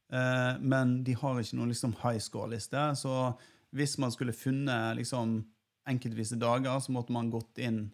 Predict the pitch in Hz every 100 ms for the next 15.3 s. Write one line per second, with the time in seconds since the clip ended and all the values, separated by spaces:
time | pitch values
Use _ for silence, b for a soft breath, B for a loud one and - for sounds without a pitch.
0 | - 127 120 117 113 - 120 110 104 -
1 | 113 117 117 - 117 107 110 107 113 127
2 | 143 139 120 107 127 110 113 123 113 120
3 | 113 107 107 107 B B B B 113 107
4 | 120 113 113 113 - 127 113 117 151 123
5 | 127 123 - 127 117 117 113 107 127 127
6 | - _ B B B - - 175 156 151
7 | 165 135 143 - 135 135 151 127 120 117
8 | 123 123 110 110 - - - 175 139 113
9 | 120 120 120 139 131 110 - 110 110 120
10 | 117 113 117 120 120 117 120 113 123 117
11 | 120 123 120 - - 185 208 B B B
12 | B 127 123 127 120 117 120 120 139 123
13 | 180 233 196 170 147 147 123 - 123 139
14 | 123 123 120 131 120 110 131 147 147 147
15 | 139 131